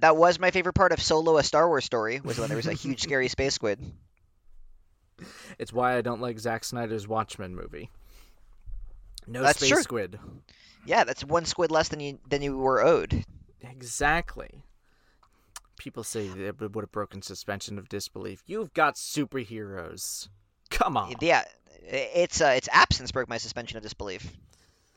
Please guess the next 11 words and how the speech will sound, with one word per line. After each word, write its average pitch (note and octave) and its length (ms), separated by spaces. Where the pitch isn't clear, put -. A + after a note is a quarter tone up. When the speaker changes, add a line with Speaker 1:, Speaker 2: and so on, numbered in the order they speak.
Speaker 2:
Yeah. - 140
So, D#3+ 240
Space A#3 260
Squid G3 200
attacks. D#3 600
They C#3+ 120
kinda D3 240
beat C3+ 220
it C3 100
back. A2+ 380
Um, G#2 540